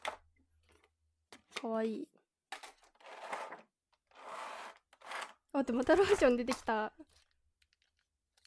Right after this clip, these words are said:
えー。ちょっと、後で。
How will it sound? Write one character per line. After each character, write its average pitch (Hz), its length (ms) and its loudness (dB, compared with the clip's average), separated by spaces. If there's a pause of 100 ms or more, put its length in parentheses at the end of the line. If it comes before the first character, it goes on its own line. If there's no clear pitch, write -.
(300)
え - 20 -6
ー。 247 480 -2
ち - 40 -16 (4000)
ょ - 20 -8
っ 254 60 -10
と、 262 100 -8
後 254 60 -6
で。 - 60 -16